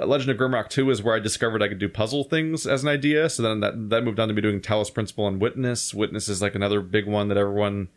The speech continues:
that's, like, a must-see just 'cause it goes, I go back to it constantly as, like, a reference point for things. Um, God, it's hard to even catalog everything.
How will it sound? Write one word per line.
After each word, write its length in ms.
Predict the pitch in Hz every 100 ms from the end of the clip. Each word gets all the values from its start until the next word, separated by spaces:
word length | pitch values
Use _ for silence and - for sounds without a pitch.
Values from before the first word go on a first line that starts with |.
| _ _ _ _ _ _
that's, 120 | 107
like, 100 | 107
a 60 | 98
must-see 600 | 98 101 - - - 110
just 180 | 98 -
'cause 100 | 98
it 60 | 90
goes, 280 | 101 92 87
I 140 | 95 98
go 120 | 104
back 260 | 90 90
to 100 | -
it 100 | 120
constantly 520 | - 117 - 120 120 113
as, 100 | 101
like, 80 |
a 60 | 92
reference 360 | 92 95 120 -
point 280 | - 123
for 120 | - 117
things. 500 | 139 135 135 - - _ _ _ _ _ _
Um, 720 | 113 107 101 95 92 90 92 80 _ _ _ _ _ _ _ _ _ _ 110
God, 240 | 104 98
it's 100 | 92
hard 180 | 107 104
to 180 | 101 87
even 240 | 113 98
catalog 500 | 95 101 98 104 95
everything. 520 | 95 95 95 95 92